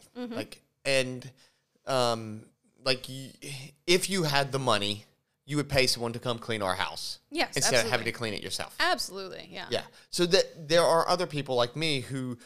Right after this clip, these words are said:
Speaker 2: think even if you have the money, like, in a medium, median household, median, like, medium income household,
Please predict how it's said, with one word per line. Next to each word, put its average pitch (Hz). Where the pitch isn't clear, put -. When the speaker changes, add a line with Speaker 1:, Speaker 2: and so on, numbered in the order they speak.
Speaker 2:
think 143
even 196
if 175
you 147
have 120
the 165
money, 185
like, 127
in 151
a 147
medium, 160
median 165
household, 143
median, 127
like, 120
medium 120
income 117
household, 120